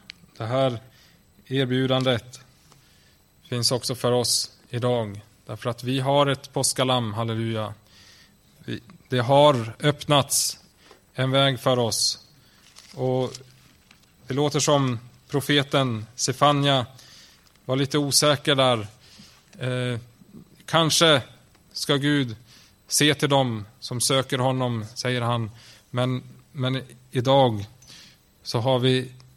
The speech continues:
vittnesbördet om Jesus Kristus. Halleluja.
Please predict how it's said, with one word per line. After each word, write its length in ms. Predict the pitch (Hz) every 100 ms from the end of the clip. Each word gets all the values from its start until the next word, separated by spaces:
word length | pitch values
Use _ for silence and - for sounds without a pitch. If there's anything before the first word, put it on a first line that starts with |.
| _
vittnesbördet 1080 | 127 131 127 123 - 135 131 123 - - - _ _
om 220 | - 123 120
Jesus 400 | 131 123 123 -
Kristus. 640 | 127 120 - 123 - -
Halleluja. 580 | 117 117 117 117 110